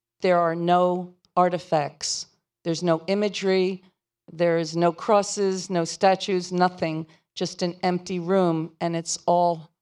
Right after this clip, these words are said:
word-based, all scripture-based. And of course, Catholicism, you know, is the, you know,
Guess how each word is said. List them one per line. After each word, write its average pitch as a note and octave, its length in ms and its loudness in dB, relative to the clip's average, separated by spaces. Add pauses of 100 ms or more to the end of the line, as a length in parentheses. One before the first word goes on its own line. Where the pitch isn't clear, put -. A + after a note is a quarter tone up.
(160)
word-based, D#3 880 0
all E3 200 0
scripture-based. D#3 1120 -4 (680)
And E3 320 0
of D#3+ 200 -6
course, E3+ 380 -2 (400)
Catholicism, E3 1080 0 (440)
you E3 120 0
know, D#3 240 -2
is D#3+ 300 -8
the, F3+ 160 -14 (160)
you D#3+ 120 -8
know, D#3 280 -6